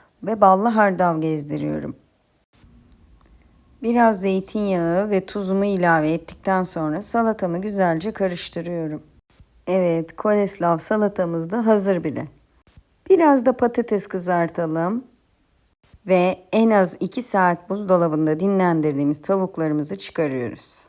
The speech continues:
Tavuklarımızı bulamak için panko ya da galeta unu kullanabilirsiniz sevgili arkadaşlar.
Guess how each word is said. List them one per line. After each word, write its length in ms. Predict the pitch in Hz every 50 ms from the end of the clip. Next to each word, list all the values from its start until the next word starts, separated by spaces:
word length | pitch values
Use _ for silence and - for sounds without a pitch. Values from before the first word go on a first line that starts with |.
| _ _ _ _ _ - _ _ _
Tavuklarımızı 800 | - 240 233 233 233 233 254 247 240 240 247 247 247 233 262 233 220
bulamak 440 | 233 226 226 233 233 247 254 247
için 320 | - - - - - 208 220
panko 460 | - - 226 233 233 233 220 - 185
ya 200 | 175 175 180 175
da 60 | 185
galeta 460 | 180 180 196 196 202 208 208 - 185
unu 180 | 170 165 170 202
kullanabilirsiniz 1080 | 208 - 196 185 185 185 185 185 185 180 180 175 180 180 170 - - 147 151 151 - -
sevgili 420 | - 123 139 131 139 143 147 143
arkadaşlar. 1000 | 143 139 139 139 143 - 147 131 143 143 151 - - - 135 175 220 254 262 -